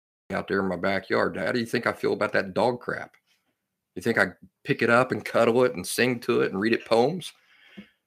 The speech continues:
No, I, I despise, I hate that I have to do that job. So that's how we feel about everything we view as worthless. It, you can't view something as worthless and at the same time feel affection for it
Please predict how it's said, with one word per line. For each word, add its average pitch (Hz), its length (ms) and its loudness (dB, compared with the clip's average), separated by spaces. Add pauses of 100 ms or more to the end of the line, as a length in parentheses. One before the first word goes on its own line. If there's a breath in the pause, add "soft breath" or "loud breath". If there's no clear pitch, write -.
(240)
No, 156 420 2 (100)
I, 110 100 -2 (160)
I 120 60 4
despise, 147 420 4 (340)
I 110 100 2
hate 156 260 0
that 131 100 6
I 127 60 4
have 135 140 -2
to 120 60 -8
do 127 220 2
that 147 220 6
job. 147 260 4 (600)
So - 460 0 (840)
that's 139 320 4
how 160 160 -2
we 147 100 2
feel 143 320 0
about 127 380 0
everything 143 560 0
we 90 100 -4
view 92 240 -4
as 78 100 -10
worthless. - 580 -10 (880)
It, - 200 -6 (380 loud breath)
you 135 140 -4
can't 190 360 -2
view 147 200 0
something 135 380 2
as 104 140 -4
worthless 107 560 2 (100)
and 104 260 -4
at 110 160 -2
the 98 60 -14
same 131 340 -2
time 113 240 -2
feel 110 220 -4
affection 123 520 -4
for - 300 -12
it - 100 -20